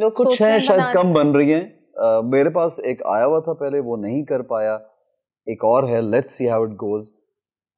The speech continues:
Speaker 2: and, uh, एक दो और दूसरे स्क्रिप्ट्स हैं। I've said yes to, uh, एक आधी चीज को, but वो भी स्टार्ट होने में टाइम है, एक दो महीने।
Speaker 1: A movie?
Speaker 2: नहीं, अ,
Speaker 1: A
Speaker 2: टीवी
Speaker 1: drama?
Speaker 2: प्रोजेक्ट, या।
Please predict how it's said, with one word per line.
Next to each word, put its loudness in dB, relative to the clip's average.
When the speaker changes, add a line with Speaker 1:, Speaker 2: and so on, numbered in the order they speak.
Speaker 2:
and, -4
uh, -2
एक -6
दो 2
और 2
दूसरे -12
स्क्रिप्ट्स -12
हैं। -12
I've -2
said 0
yes 0
to, -6
uh, -4
एक -2
आधी -2
चीज -14
को, -14
but 0
वो 0
भी -4
स्टार्ट -4
होने -10
में -12
टाइम -14
है, -14
एक -18
दो -16
महीने। -6
Speaker 1:
A -2
movie? -4
Speaker 2:
नहीं, 2
अ, -2
Speaker 1:
A -4
Speaker 2:
टीवी -2
Speaker 1:
drama? -2
Speaker 2:
प्रोजेक्ट, -8
या। -6